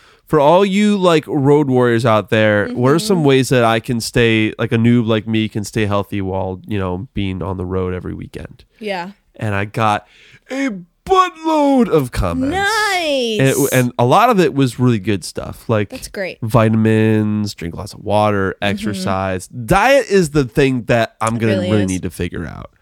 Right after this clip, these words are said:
Speaker 2: Yeah.
Speaker 1: Diet, I'm gonna struggle with so much because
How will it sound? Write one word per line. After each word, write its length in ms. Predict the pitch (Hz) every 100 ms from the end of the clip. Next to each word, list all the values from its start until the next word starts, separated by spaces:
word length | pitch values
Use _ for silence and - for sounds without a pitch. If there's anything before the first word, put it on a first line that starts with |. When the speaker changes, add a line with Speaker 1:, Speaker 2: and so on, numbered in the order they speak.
| _ _
Speaker 2:
Yeah. 220 | 170 143 190 _ _ -
Speaker 1:
Diet, 480 | 117 147 196 180 - _ _ _ _ _ _ -
I'm 200 | 127 139
gonna 140 | 143 139
struggle 320 | - 139 131
with 140 | 120
so 220 | - 123 104
much 340 | 95 95 -
because 840 | 135 135 - 170 160 143 127 -